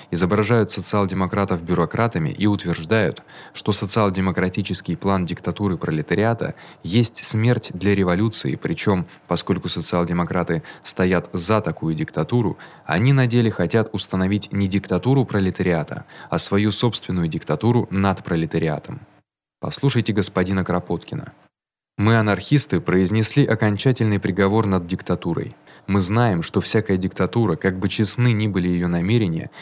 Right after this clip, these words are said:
ведет к смерти революции. Мы знаем, что идея диктатуры есть не что иное, как зловредный продукт правительственного фетишизма, который всегда стремился увековечить рабство". Смотрите Кропоткин, "Речь бунтовщика", страница сто тридцать один.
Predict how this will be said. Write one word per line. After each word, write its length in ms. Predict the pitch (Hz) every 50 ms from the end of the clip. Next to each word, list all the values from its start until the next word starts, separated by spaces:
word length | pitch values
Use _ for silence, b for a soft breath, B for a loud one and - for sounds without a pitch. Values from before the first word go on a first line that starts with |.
| B B -
ведет 320 | 165 85 98 127 123 -
к 80 | - -
смерти 400 | - 104 101 101 98 - - 101
революции. 720 | 92 92 92 90 87 85 82 - - - - - - - B B B B B B -
Мы 160 | 92 92 90
знаем, 400 | 85 95 110 110 101 82 - -
что 240 | - - - - 90
идея 400 | - 101 95 90 113 117 113 107
диктатуры 540 | 98 98 - - - - - 123 120 113 101
есть 240 | 98 98 95 -
не 80 | 101 98
что 280 | - - - 110 101 92
иное, 400 | 90 98 117 120 104 82 71 B B B B B B -
как 140 | 113 101
зловредный 600 | 98 90 104 104 98 92 98 110 117 104 107 101
продукт 460 | 92 - - 92 90 110 107 - - -
правительственного 880 | - 95 90 95 107 107 113 98 - - - 98 98 98 95 95 90
фетишизма, 720 | - - 87 104 98 - - - 110 101 82 80 78 - - B B B B B B
который 520 | - 85 85 - 120 123 120 117 107 98 95 B B B B
всегда 460 | - - - 110 98 104 104 120 120
стремился 560 | 117 - - 110 101 98 101 101 95 - -
увековечить 640 | 98 90 90 - 87 87 85 87 85 - 85 - -
рабство". 480 | 90 87 80 - - - - - - - _ _ _ _ _ _ _ -
Смотрите 500 | - - - 165 156 - 95 90 - -
Кропоткин, 680 | - - - 127 - - 117 107 - - 76 - 76 -
"Речь 360 | 85 87 95 117 123 117 -
бунтовщика", 760 | 110 104 104 98 90 95 90 - - - - - - 85 -
страница 540 | - - - 87 90 92 104 107 - - 98
сто 180 | - - 101
тридцать 360 | 92 98 90 82 - 82 - 165
один. 320 | - 160 120 120 -